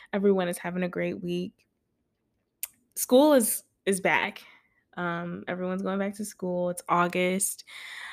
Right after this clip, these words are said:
I truly believe that the children, um, in school will have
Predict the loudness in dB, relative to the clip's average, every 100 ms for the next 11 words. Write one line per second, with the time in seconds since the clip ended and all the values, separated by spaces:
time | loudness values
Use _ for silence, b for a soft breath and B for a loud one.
0 | B -4 0 2 2 2 0 -2 -6 -10
1 | -16 _ -12 -8 0 0 2 0 -2 -2
2 | -2 -2 -2 -2 -2 -4 -4 -4 -2 -2
3 | -4 -8 -16 b b b b b b _
4 | _ -18 -12 -6 -4 -2 -4 -4 2 4
5 | 4 2 0 -2 -4 -8 -10 B B B
6 | -2 -2 -2 -6 -6 -8 -8 -12 _ _
7 | _ -6 -4 -4 -6 -2 -2 0 -2 2
8 | 2 0 -2 0 0 0 -2 -4 -8 -12